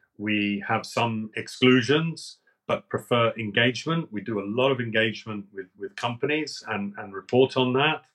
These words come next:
And, um, I think that the, the, the pendulum is now swinging, uh, away from simply lowering, lowering the carbon footprint towards, um, evidencing that we're supporting a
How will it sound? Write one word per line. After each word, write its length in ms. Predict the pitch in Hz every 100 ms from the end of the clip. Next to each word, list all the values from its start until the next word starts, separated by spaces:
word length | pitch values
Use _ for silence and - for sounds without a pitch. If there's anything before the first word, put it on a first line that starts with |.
| _ _ _ - -
And, 460 | 123 117 117 113 - _ _ _ _
um, 340 | 117 113 113 117 117
I 60 |
think 300 | - 147 117
that 240 | 123 120 -
the, 600 | 123 117 113 110 107 101 104
the, 400 | 104 107 104 104 107 _ -
the 80 | -
pendulum 500 | - 143 127 123 113
is 140 | 104
now 140 | 117
swinging, 580 | 107 - 127 120 117 113 - - - -
uh, 200 | 117 110 -
away 500 | 120 113 123 135 139 135 -
from 380 | 127 120 117 110 _ _
simply 540 | - - 143 139 139 127
lowering, 500 | 123 120 117 110 110
lowering 540 | 113 117 127 123 117 107
the 60 |
carbon 420 | 101 120 110 104 101
footprint 640 | - 151 - 104 101 101
towards, 760 | - 113 113 117 113 104 - - - - _ _
um, 540 | - 110 107 104 104 101 _ _ -
evidencing 680 | 135 135 127 113 - 110
that 140 | 104 104
we're 100 | 104
supporting 960 | - - - 127 123 - 104 101 101 -
a 80 | 107